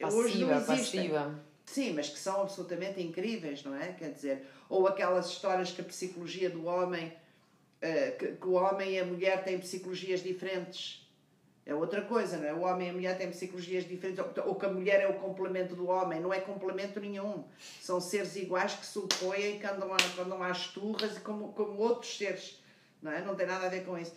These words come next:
Speaker 1: Portanto, todas essas coisas, eh, estão às suas ridículas hoje, que eu pude absorver a momentos dados. Por exemplo, quando se diz no, no, no, no trabalho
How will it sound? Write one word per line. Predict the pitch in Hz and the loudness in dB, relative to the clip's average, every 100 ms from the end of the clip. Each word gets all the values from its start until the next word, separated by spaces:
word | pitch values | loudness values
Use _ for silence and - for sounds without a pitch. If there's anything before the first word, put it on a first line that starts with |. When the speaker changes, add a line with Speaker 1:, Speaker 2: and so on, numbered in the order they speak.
| - - - | -18 -12 -4
Speaker 1:
Portanto, | 185 - | 0 4
todas | 262 240 226 | 6 6 2
essas | 220 208 - | 0 -2 -2
coisas, | 226 240 226 226 - - - | 0 2 0 -4 -6 -10 -4
eh, | 185 180 170 | -2 -2 -2
estão | 202 185 175 160 - - _ _ _ _ _ _ - | -4 -2 -2 -6 -12 -20 _ _ _ _ _ _ -2
às | 175 | -2
suas | 196 185 | 0 -4
ridículas | - 185 175 - 151 139 | -4 -4 -4 -4 -6 -6
hoje, | 107 - - - _ _ _ _ _ _ _ _ | -8 -10 -14 -18 _ _ _ _ _ _ _ _
que | - | -4
eu | 165 | -2
pude | - 175 | 0 0
absorver | 160 - 170 151 165 | 0 -2 -4 -2 -2
a | 160 | -2
momentos | 151 156 156 - | -2 -4 -6 -6
dados. | 156 131 - | -4 -4 -8
Por | 139 | -10
exemplo, | 139 147 139 | -6 -6 -6
quando | 127 131 131 127 - - | -8 -6 -6 -8 -14 -20
se | - 147 | -12 -4
diz | 170 151 | -2 0
no, | 147 143 | -2 -4
no, | 151 131 - | -4 -4 -4
no, | 151 139 139 | -4 -4 -2
no | 147 135 | -4 -4
trabalho | 151 143 156 160 156 139 | -4 -2 2 2 2 0